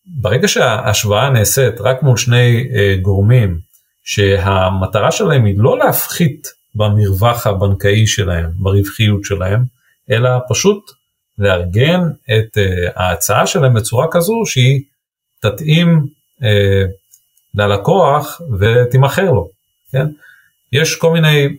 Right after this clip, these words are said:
אה, דברים שהבנקים יודעים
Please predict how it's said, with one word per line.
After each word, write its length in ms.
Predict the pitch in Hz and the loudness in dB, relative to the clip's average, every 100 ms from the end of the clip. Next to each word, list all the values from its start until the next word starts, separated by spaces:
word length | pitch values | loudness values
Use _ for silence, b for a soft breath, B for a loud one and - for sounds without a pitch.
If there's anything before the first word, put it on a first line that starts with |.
| - | 0
אה, 300 | 127 123 120 | 2 4 2
דברים 380 | 107 107 120 139 | 2 2 2 2
שהבנקים 1500 | 127 110 95 92 90 90 127 123 98 101 98 95 123 127 127 | 0 0 0 0 -2 -4 -6 -8 -6 -6 -6 0 0 2 2
יודעים 440 | 107 101 185 160 | 4 2 2 2